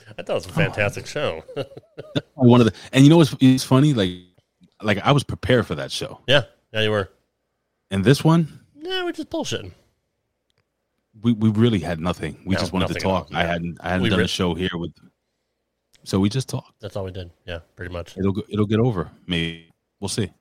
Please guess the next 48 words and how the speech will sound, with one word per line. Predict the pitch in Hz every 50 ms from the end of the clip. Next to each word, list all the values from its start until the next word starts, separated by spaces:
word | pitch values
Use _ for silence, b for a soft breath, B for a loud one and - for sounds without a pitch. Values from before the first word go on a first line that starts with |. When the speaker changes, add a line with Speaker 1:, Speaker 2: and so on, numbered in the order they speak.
| _ b b b b
Speaker 1:
I | b 226
think | - - - 370
it | -
Speaker 2:
No, | 160 143
Speaker 1:
does | 135
get | 123 127
Speaker 2:
this | 113
Speaker 1:
over | 107 95
Speaker 2:
one | -
Speaker 1:
more. | - 92
Speaker 2:
does. | - -
Speaker 1:
People | - 254 370 339
like | 277 233 254 -
the | - 143 104
organic | 92 92 85 90 80 78 76 - -
conversation | - - 80 78 78 73 - - 78 73 - - 78 76
and | 73 71
bullshit. | 73 78 76 73 - - 73 76 78
You | 85
know | 104 117
what | 123
I |
mean? | 139 147 156
Like, | 147 143 139 139 - -
I | 117 156
do. | - - 82 95 117
Speaker 2:
Yeah. | - - - _ _ _ _ -
Speaker 1:
That's | 196 202 -
why | 214 226
you | 220 214
mentioned | 226 226 226 214 -
today, | 202 220 220 214 185
again, | 135 135 180 160 135 143 156 147 139 _
putting | - 131 123 127 123
over | 123 123 123 120 123 117 110 _ _ _ _ _ _ -
the | -
Next | 107 107 104 - -
Level | 113 104 98 92
podcast | 90 117 123 160 180 - - 90 87 110 - - - _ _ _ _ _ _ _ _ _ _ _ _
right | - - 90 85
here | 80 92 90 95 107 -
every | - 92 92 92 87 85 85 _ _ _ _ _ _ _ _ _ _ _ _ -
Wednesday | 87 85 82 87 98 95 98
on | 98 92
H | 90 85 -
M | 90 87
G. | 87 92 95 110 _ B B B B B B B B B B
Um, | - 131 139 139 135 131 120 113 101 -